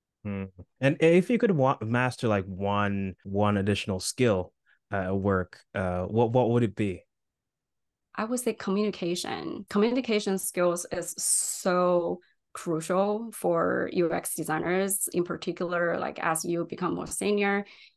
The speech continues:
Speaker 2: you need to get your opinions heard,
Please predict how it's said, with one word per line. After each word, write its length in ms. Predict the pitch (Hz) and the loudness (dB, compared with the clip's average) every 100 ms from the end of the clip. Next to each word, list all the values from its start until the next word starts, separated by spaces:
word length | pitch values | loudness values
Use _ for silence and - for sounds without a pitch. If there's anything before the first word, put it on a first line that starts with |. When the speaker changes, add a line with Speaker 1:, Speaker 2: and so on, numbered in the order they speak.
| - | 0
Speaker 2:
you 100 | 175 | 2
need 180 | 180 | 2
to 340 | 185 170 165 165 | 0 -2 -2 -2
get 180 | 190 - | -2 -2
your 560 | 170 170 165 - 170 156 | 0 0 0 -2 -6 -6
opinions 720 | 170 196 196 185 180 180 - - - | -2 0 2 2 2 0 -6 -8 -8
heard, 440 | - 180 180 190 | 2 4 4 2